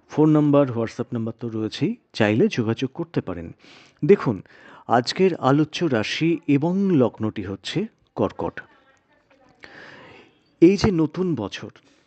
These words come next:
এই নতুন বছর যোগ করলে যে সংখ্যাটি দাঁড়াচ্ছে সেটি হচ্ছে দশ।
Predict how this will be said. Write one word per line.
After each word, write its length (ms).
এই 160
নতুন 460
বছর 460
যোগ 320
করলে 300
যে 120
সংখ্যাটি 580
দাঁড়াচ্ছে 680
সেটি 360
হচ্ছে 260
দশ। 380